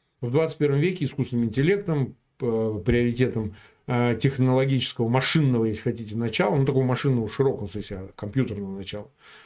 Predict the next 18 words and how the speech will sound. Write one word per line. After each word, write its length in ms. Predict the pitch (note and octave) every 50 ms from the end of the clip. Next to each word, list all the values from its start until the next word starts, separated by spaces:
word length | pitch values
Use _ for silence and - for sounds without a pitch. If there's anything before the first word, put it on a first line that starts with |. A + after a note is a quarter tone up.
| _ _ -
да? 280 | A#2+ B2+ C#3+ D3 C#3+ D3 - - _ _ _ _ -
Даже 320 | C#3 B2+ E3+ F#3 F3 F#3+
новые 340 | G3+ G#3+ A3 G#3+ G#3 G#3 G#3+
религии, 440 | G#3 G#3+ A#3 G3+ E3 C3 A2 G2+ F#2 - _ _ _ _ _ _ - - - -
даже 400 | A2+ A2+ B2+ C3 C#3 C#3 D3 E3
новые 340 | E3 D#3 D#3+ D#3+ E3 E3+
религии, 480 | E3+ E3+ F3 G3 G3+ F#3+ F3+ B2+ G#2 G2 - _ _ _ _ _ _ _ _ - - - - _ _ _ _ _ _ _ _ _ _
даже 360 | - A2+ A#2+ A#2+ B2 B2+ C#3
новые 240 | D3 D3 D3+ D3+ D3+
религии, 280 | D3 E3 F3+ G3 F#3 D3+
в 80 | -
которые 420 | - - B2 B2 - D3+ D3 C#3+ C3+
центральное 460 | C3+ - C3+ C3 C#3+ D3+ D3+ D3+ D3
место 300 | C#3+ D3 D#3 D#3 - -
будет 300 | C#3+ C3+ C#3 C#3 C3+ C3
занимать 380 | A#2+ B2 C3 C3+ D3 D#3 D3 -
искусственный 420 | B2 - - D3+ C#3+ - E3 D#3+
интеллект – 400 | D3+ D3 C#3+ E3+ F3+ G3 G3 -